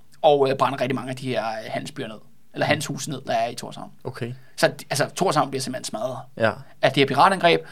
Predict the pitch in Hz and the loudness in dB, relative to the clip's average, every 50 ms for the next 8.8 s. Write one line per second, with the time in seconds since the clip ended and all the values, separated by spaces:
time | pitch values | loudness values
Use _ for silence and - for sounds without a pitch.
0 | - - - - - - 175 180 175 170 156 - 190 175 156 - 170 147 175 170 | -18 -18 -18 -2 2 4 4 6 4 4 4 4 4 4 4 2 2 4 6 6
1 | 151 147 139 151 165 175 180 165 - - 165 156 151 147 147 151 175 156 143 139 | 6 6 8 6 8 8 8 6 4 4 2 0 0 -2 0 2 4 6 6 6
2 | 135 147 156 170 170 - - - 220 196 - 190 165 151 143 143 139 135 131 135 | 6 4 4 2 2 0 0 0 2 2 6 6 6 6 6 4 2 2 0 -4
3 | 127 - 123 123 - 110 101 104 - - - - - - - - 113 143 - - | -4 -4 -6 -6 -6 -8 -8 -10 -12 -18 -20 -20 -20 -8 -4 0 0 0 0 -2
4 | - - - - - - - - - - - - - - - - - - - 143 | -4 -8 -16 -18 -20 -20 -20 -20 -20 -20 -20 -20 -20 -20 -12 -6 -4 -2 -2 -2
5 | 131 131 127 123 123 131 131 190 170 - 180 - - 113 117 - - - - - | -4 -4 -4 -4 -4 -4 -4 -4 -4 -6 -6 -8 -10 -12 -12 -12 -14 -16 -12 -8
6 | - 127 123 120 104 104 - - - 135 127 127 - - 147 131 127 139 131 131 | -8 -8 -6 -8 -10 -10 -10 -10 -10 -10 -8 -8 -6 -6 -6 -6 -6 -6 -6 -6
7 | - 139 135 127 - - - - - - 120 120 135 135 - - - - - - | -6 -8 -8 -10 -12 -14 -18 -6 -2 0 0 0 0 -2 -8 -10 -10 -12 -14 -14
8 | - - 131 127 - - 69 69 - - - - - - 208 247 | -10 -6 -6 -4 -4 -4 -4 -4 -4 -4 -6 -6 -6 -6 -6 -8